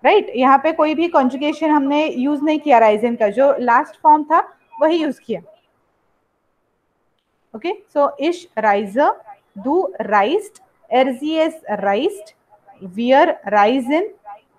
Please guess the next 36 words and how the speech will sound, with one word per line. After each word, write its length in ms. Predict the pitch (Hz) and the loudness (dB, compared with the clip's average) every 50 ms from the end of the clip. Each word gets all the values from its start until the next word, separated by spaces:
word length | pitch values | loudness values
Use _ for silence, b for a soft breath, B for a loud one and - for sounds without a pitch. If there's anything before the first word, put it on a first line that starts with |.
| - _ _ _ _ - | -20 _ _ _ _ -4
ihr 300 | 262 262 277 294 370 440 453 381 - - - | 0 2 4 4 4 4 2 -4 -8 -10 -10
reist 600 | 220 - 220 208 208 277 392 415 - - - _ _ _ _ 214 208 | -4 0 0 0 2 2 0 -2 -2 -8 -18 _ _ _ _ -8 -4
und 160 | 285 359 370 | -4 -2 -2
sie, 300 | 359 277 254 277 302 320 320 | -4 -4 -6 -6 -4 -4 -4
sie 260 | 294 330 381 427 403 | -2 0 0 2 2
reisen। 540 | 330 262 233 233 247 220 202 233 190 170 170 - _ - - - _ _ _ _ _ _ _ _ _ _ _ _ 226 | 4 4 4 2 0 -2 -4 -8 -8 -8 -12 -16 _ -20 -20 -20 _ _ _ _ _ _ _ _ _ _ _ _ -8
Okay, 340 | 220 - 381 453 480 - - | -2 2 2 2 2 2 0
Plural 360 | 277 277 277 277 320 330 302 | 2 4 4 4 4 2 2
के 160 | 320 339 330 | 2 2 2
लिए 180 | 330 330 330 330 | 2 2 2 2
था 140 | 330 320 | 4 4
इसलिए 400 | 311 285 285 277 - 311 359 403 | 4 4 2 -2 -2 0 4 4
reisen 400 | 320 240 220 226 214 254 349 381 | 4 4 4 2 0 -2 -2 0
यहाँ 220 | 349 320 285 262 226 | 0 2 2 2 2
पे 120 | - 262 | 0 -2
यूज़ 280 | 247 226 220 214 196 185 | -2 -2 -4 -6 -6 -6
हो 120 | 208 185 | -8 -10
गया 180 | 170 180 170 165 | -8 -8 -10 -10
है। 320 | 170 165 175 - _ _ _ _ _ _ _ _ _ _ _ _ _ _ _ _ _ _ _ _ _ _ _ _ _ _ _ _ _ _ _ _ _ _ _ _ _ _ _ _ 233 | -10 -14 -18 -20 _ _ _ _ _ _ _ _ _ _ _ _ _ _ _ _ _ _ _ _ _ _ _ _ _ _ _ _ _ _ _ _ _ _ _ _ _ _ _ _ -4
Next 400 | 247 269 320 320 - - - 320 | -2 -2 -2 -2 -6 -12 -8 -4
is 160 | 320 370 403 403 - - - 240 214 | -2 -2 -2 -2 -4 -8 -8 -8 -6
sie 360 | 214 269 302 370 427 294 220 233 | -6 -6 -6 -4 -6 -6 -4 -2
winken, 460 | 285 302 311 320 302 254 214 190 180 - - - 220 | -2 -2 -2 -2 -2 -4 -4 -4 -8 -14 -14 -12 -4
winken 420 | 214 277 285 285 269 349 359 359 330 | -2 0 0 2 0 0 0 2 2
भी 80 | 370 | 4
हमने 240 | 359 302 285 302 302 | 4 4 4 2 2
पढ़ा 280 | 277 277 240 254 240 226 | 2 2 2 2 2 0
था, 380 | 233 233 190 175 - - - | 2 0 -2 -2 -4 -10 -8
the 160 | - 269 294 302 | -6 -4 -4 -2
tourist 340 | 294 302 294 302 320 320 - - | -2 -2 0 0 -2 -2 -2 -2
in 200 | 339 311 294 254 | -2 0 0 -2
wink, 260 | 247 262 262 254 - | -2 -2 -4 -2 0
uh, 160 | - 240 240 | 2 4 4
the 280 | 233 214 214 220 302 370 | 4 2 0 -2 -2 -2
Fußball 540 | - - 330 330 - - 277 349 359 381 392 | 0 0 0 0 0 0 0 2 2 2 0
fa-, 540 | 392 - 311 254 240 247 - - - - | 0 2 2 4 4 4 2 0 -4 -12